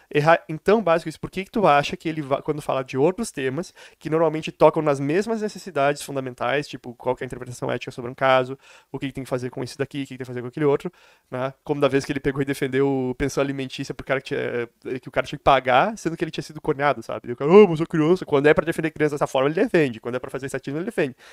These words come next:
quando é pra desem-, eh, de-, defender de bomba, aí depende, né? "Ah, não, daí tem que ver, tem que ver, sabe que tem casualidades em todos os lados da guerra, né? É complicado, clã." Então, o que acontece? De toda essa história aí que a gente tem,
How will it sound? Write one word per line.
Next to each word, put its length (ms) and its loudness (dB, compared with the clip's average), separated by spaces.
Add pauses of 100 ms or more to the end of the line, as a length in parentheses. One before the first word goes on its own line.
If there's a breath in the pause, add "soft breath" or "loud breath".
(120)
quando 160 2
é 40 4
pra 120 -2
desem-, 240 -4
eh, 200 2
de-, 260 -6
defender 380 -2
de 100 -10
bomba, 320 4
aí 160 2
depende, 400 -4 (320)
né? 260 -6 (420 soft breath)
"Ah, 160 10
não, 300 8
daí 220 2
tem 100 -2
que 100 -4
ver, 340 2
tem 100 -10
que 100 -8
ver, 200 -2
sabe 220 -4
que 60 -18
tem 100 -8
casualidades 480 0
em 40 -16
todos 180 -2
os 40 -8
lados 180 0
da 80 -2
guerra, 460 2
né? 100 -4
É 40 -4
complicado, 840 4
clã." 160 -18 (1120 loud breath)
Então, 120 0
o 20 0
que 80 2
acontece? 640 -2 (920 soft breath)
De 140 -12
toda 160 10
essa 100 0
história 440 8
aí 160 2
que 340 -4
a 60 -2
gente 220 -6
tem, 300 0